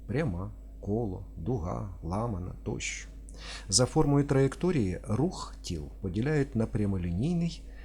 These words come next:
і криволінійний. Прикладом прямолінійного руху є рух вантажу, з'єднаного з вертикальною пружиною, рух потягу або рух літака високо в небі. Прикладом криволінійного руху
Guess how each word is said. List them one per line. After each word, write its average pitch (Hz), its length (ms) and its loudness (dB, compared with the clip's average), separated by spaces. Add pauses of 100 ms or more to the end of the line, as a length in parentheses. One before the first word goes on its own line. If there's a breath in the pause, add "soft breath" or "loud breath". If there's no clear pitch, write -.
(140 loud breath)
і 135 100 0
криволінійний. 117 920 -2 (800 loud breath)
Прикладом 156 460 6
прямолінійного 127 800 4
руху 185 540 0
є 117 400 2
рух 104 360 -2
вантажу, 120 580 0 (300)
з'єднаного 98 640 2
з - 80 2
вертикальною 95 720 -2
пружиною, 147 580 -2 (480 loud breath)
рух 135 260 6
потягу 143 480 6
або 110 340 0
рух 151 220 -2
літака 127 480 -2 (160)
високо 98 540 0 (260)
в 76 80 -8
небі. 65 320 -8 (880 loud breath)
Прикладом 170 520 4
криволінійного 156 800 4
руху 87 420 -4